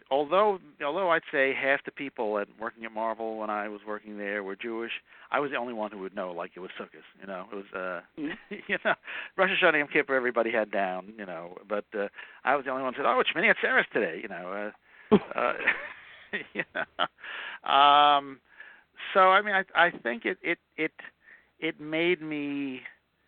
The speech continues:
Speaker 1: you know, sensitive to issues of, you know, a possible,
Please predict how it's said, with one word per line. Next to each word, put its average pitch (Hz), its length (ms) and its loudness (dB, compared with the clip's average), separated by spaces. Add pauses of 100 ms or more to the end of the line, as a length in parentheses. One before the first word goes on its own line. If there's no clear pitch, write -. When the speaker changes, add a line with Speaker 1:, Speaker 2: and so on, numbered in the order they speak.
(380)
Speaker 1:
you - 80 -8
know, 180 100 0 (160)
sensitive 156 640 0 (160)
to 127 920 -4 (560)
issues 123 880 -2 (120)
of, 117 560 2 (920)
you 180 60 -10
know, 123 200 -2
a 117 60 -6
possible, 113 960 -2